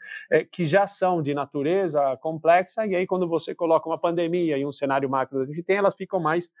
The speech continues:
difíceis, então levam mais tempo, né? Mas o ponto, assim, resumo de tudo isso que a gente tá falando é:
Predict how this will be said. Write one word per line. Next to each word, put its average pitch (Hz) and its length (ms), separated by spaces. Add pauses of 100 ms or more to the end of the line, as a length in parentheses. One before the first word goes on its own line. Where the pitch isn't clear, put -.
(220)
difíceis, 165 600
então 175 260
levam 165 300
mais 160 300
tempo, 120 420
né? 127 100
Mas 156 320 (300)
o 151 120
ponto, 185 420
assim, 160 200
resumo 165 400
de 147 100
tudo 147 240
isso 151 200
que 156 60
a 156 40
gente 156 100
tá 156 100
falando 170 320
é: 135 220